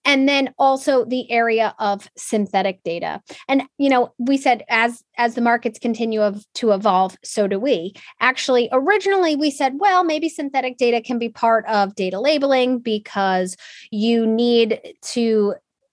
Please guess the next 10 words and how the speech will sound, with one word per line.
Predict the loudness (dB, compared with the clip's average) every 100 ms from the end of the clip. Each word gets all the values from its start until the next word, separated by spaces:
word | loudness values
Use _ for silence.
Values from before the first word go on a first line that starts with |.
| -10 -4
you | 0
know, | 0 0
have | 2 0 2
that | 0 2
data | 0 2 2 2 0 -2 -6 _ _ _
for | -2 2 2 2 2 0 -2
different | -4 -6 -4 -6 -6
types | -4 -2 -2 -6 -12
of | -4 -2 0 -4 -8
applications." | -10 -8 -8 -6 -6 -6 -10 -10 -14